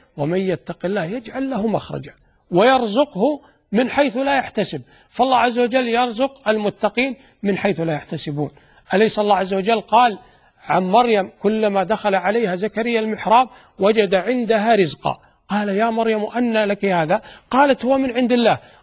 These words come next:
انظر إلى التعبير القرآني: "كلما دخل عليها زكريا المحراب". يعني الصلاة، وهذا دليل على أن هناك ارتباطا وثيقا بين الصلاة والرزق والعطاء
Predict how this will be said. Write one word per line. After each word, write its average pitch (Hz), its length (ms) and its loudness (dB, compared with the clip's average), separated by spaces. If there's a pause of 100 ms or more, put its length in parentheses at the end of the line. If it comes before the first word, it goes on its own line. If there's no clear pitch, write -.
انظر 254 240 4
إلى 240 160 2
التعبير 226 440 0
القرآني: 220 600 0 (360)
"كلما 170 600 0
دخل 202 360 -2
عليها 180 380 -2
زكريا 220 600 -2 (260)
المحراب". 160 760 0 (340)
يعني 170 260 2
الصلاة، 165 440 0 (280)
وهذا 185 240 4
دليل 214 280 4
على 208 240 0
أن 226 120 -2
هناك 214 300 0
ارتباطا 208 500 0
وثيقا 220 600 0 (400)
بين 233 360 2
الصلاة 226 580 0 (380)
والرزق 185 640 2
والعطاء 190 640 2